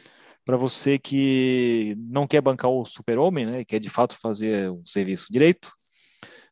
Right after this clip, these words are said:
e vai implantar um programa Six Sigma, né? Separe os programas, né? Programa de treinamento e programa de aplicação, né? Isso que o André comentou, né? De metas, desafios.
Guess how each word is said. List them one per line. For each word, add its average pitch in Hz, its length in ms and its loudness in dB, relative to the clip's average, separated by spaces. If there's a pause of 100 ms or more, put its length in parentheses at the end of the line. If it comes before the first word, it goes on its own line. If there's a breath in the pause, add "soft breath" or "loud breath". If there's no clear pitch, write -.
(380)
e 123 120 -4
vai 127 120 4
implantar 123 360 2
um 127 40 0
programa 127 320 -2
Six - 240 -4
Sigma, 156 280 0
né? 120 160 -2 (120)
Separe 190 500 4
os 180 120 2
programas, 131 480 2
né? 98 160 -4
Programa 117 300 -4
de 104 60 -10
treinamento 180 520 2
e 185 40 -2
programa 165 280 2
de 165 60 4
aplicação, 139 580 0
né? 90 240 -10
Isso 147 240 -8
que - 80 -12
o 139 60 2
André 131 200 2
comentou, 110 540 0
né? 127 160 2
De 92 360 -6
metas, 110 480 0
desafios. - 600 -2